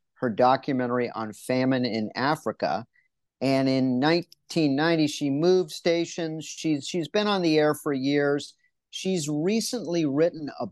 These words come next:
book, which I found incredibly interesting. Uh, she, I'll, don't want to take away her thunder, but this is an area we deal with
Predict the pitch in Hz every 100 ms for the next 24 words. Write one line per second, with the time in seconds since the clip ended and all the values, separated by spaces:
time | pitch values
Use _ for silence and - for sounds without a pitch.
0 | - 190 190 - - - - 143 143 -
1 | 139 151 - 156 139 131 - 190 185 151
2 | 147 156 160 160 139 - _ 131 120 139
3 | - _ _ _ _ 131 131 131 131 -
4 | 170 127 151 165 165 - _ _ 139 185
5 | 180 165 - 185 185 160 156 147 147 -
6 | 185 185 139 110 139 185 190 214 190 175
7 | 160 160 147 131 139 - 131 143 135 131